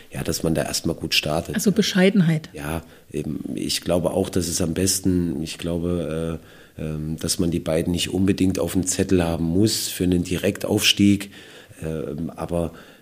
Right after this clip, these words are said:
Speaker 1: klar ist, äh, dass es nicht immer so,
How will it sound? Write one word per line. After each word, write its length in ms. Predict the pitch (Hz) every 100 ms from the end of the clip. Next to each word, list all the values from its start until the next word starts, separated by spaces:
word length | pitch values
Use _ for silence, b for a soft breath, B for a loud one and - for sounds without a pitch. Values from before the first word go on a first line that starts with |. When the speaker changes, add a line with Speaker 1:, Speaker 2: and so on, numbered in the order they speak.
| b
Speaker 1:
klar 340 | - 87 92 85
ist, 300 | 101 - - B B -
äh, 240 | 85 85 65 73 65 67 62 76
dass 180 | 92 -
es 140 | 95
nicht 180 | 98 95
immer 300 | 104 107 104
so, 600 | 92 95 95 98 98 92